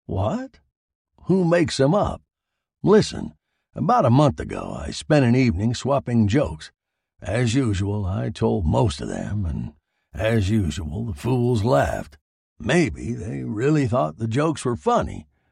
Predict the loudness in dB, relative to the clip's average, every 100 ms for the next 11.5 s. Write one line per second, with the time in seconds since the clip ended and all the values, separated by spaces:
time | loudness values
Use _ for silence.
0 | _ _ -8 -2 2 4 6 6 6 4
1 | 2 0 0 0 0 -2 2 4 4 -2
2 | -8 -8 -8 -10 _ _ _ _ _ _
3 | -4 2 4 2 -4 -10 -12 -12 -14 -14
4 | -14 -2 2 6 4 4 2 2 0 -4
5 | 0 0 0 2 4 4 2 0 0 -2
6 | -2 0 0 2 4 4 4 4 2 0
7 | 2 2 0 -4 -6 -4 -2 0 2 2
8 | -2 -8 _ _ _ _ 2 4 6 4
9 | 2 2 0 -4 _ _ _ _ 4 6
10 | 8 6 6 6 4 4 4 4 0 -6
11 | -2 0 2 2